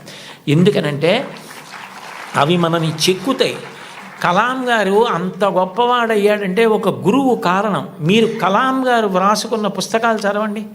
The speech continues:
ఆయనకి టీచర్ అన్న మాట వస్తే, he cannot resist himself without developing a single sentence into a paragraph. ఒక సెంటెన్స్లో చెప్పవలసిన దాన్ని పారాగ్రాఫ్గా చెప్పకుండా ఆయన ఉండలేరు.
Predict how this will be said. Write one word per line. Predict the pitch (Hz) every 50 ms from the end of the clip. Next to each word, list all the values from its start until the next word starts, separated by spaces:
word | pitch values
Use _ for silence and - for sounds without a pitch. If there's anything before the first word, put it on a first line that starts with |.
| - - - - - - - - - -
ఆయనకి | - 151 170 190 214 208 202 190 208 196
టీచర్ | - - - - 247 277 294 294 - - 254 247 226
అన్న | 220 208 202 202
మాట | 185 175 180 202 220 196 220
వస్తే, | 190 - - - 170 139 123 - - - - - - - - - - - _ _ _ _ - 185
he | 190 240 233
cannot | 208 - 196 214 262 302 302 - 170
resist | 196 208 202 - 349 - - - - 226 185
himself | 185 226 233 - - - 302 294 269 240 196 - 254 240 - - - - - - - - 175
without | 185 185 185 233 262 285 277 - - 190 143 127
developing | 165 170 202 247 254 262 262 - 254 254
a | 240 226 185 - - -
single | 208 233 247 269 254 220 190 -
sentence | 208 202 202 196 196 247 226 -
into | 214 214 196 202
a | 196 180
paragraph. | 160 170 156 156 175 175 160 151 131 117 - - - - - - - - - - - -
ఒక | 170 156 185
సెంటెన్స్లో | - - - 175 190 220 233 - 254 254 254 247 247 262 240
చెప్పవలసిన | 233 233 214 208 208 226 214 220 208 196 208 208 202 196
దాన్ని | 196 196 196 226
పారాగ్రాఫ్గా | 208 - 180 175 190 220 226 214 208 226 220 202 196 196 220 190 196 185
చెప్పకుండా | 170 170 185 202 196 208 190 190 180
ఆయన | - 151
ఉండలేరు. | 151 156 180 190 175 151 123 - -